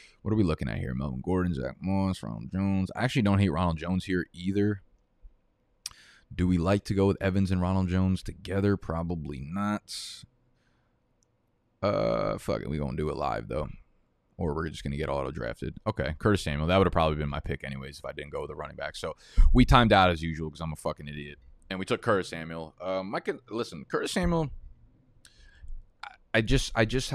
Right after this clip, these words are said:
I have such a hard time buying in. I don't know why. I have such a hard time buying into players like Curtis Samuel, where it's just, like, the role is, is, is just so difficult to project,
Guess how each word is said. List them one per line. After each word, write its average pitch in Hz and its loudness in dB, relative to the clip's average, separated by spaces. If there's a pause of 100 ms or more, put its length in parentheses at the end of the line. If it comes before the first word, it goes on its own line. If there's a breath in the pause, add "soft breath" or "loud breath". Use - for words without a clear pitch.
(120)
I 117 0
have 135 0
such - -2
a 127 0
hard 110 4
time 95 0
buying 90 0
in. 87 -2
I 92 4
don't 123 4
know 139 2
why. 78 2
I - -2
have 82 -6
such - -6
a 80 -10
hard 98 4
time 90 -4
buying 85 -2
into 87 -12
players 80 -6
like 80 -6
Curtis 78 -8
Samuel, 76 -10 (340 soft breath)
where 92 8
it's 85 4
just, - 0
like, 95 4
the 92 6
role 92 8
is, 80 2
is, 85 -6
is 85 -6
just - -6
so 87 2 (640)
difficult 95 4
to 82 2 (1700)
project, 76 -2